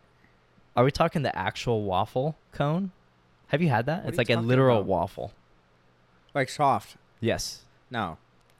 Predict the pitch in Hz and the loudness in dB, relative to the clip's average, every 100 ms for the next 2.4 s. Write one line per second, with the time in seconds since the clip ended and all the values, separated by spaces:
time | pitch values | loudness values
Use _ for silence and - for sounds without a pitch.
0 | _ _ - 110 120 113 113 - 107 104 | _ _ -8 -2 0 -2 -4 -2 -2 -4
1 | - 90 90 - 95 95 90 - 92 90 | -4 0 -2 -2 -4 -2 -4 -4 -4 -2
2 | 90 104 120 | -4 -4 -4